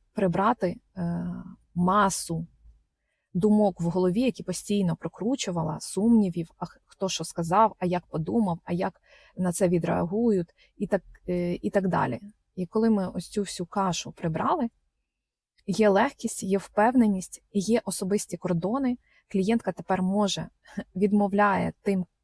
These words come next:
токсичним клієнтам, з якими не хоче працювати, яких раніше терпіла ради того, е, щоб мати ці гроші.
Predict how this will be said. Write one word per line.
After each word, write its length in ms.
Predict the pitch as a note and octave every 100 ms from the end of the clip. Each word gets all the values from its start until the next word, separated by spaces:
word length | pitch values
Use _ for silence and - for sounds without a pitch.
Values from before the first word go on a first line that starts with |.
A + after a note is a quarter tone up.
| _ -
токсичним 560 | G3 - G#3+ - F3+
клієнтам, 580 | - F#3 F3 C4+ - F3+
з 40 |
якими 300 | E3+ - F3+
не 160 | E3 G#3
хоче 320 | - F#3+ F3
працювати, 600 | E3+ E3 - F3 C#4 - - - - _
яких 160 | G3+ G3
раніше 380 | G3 G#3+ -
терпіла 540 | F3 D#3+ - B3 B3+ E3 - _
ради 440 | - F3 G#3 F3+ - _
того, 320 | - A3 F#3 - -
е, 160 | F3 E3+
щоб 240 | - E3+
мати 240 | F3+ G3
ці 140 | F3+ E3+
гроші. 400 | D#3+ D3 -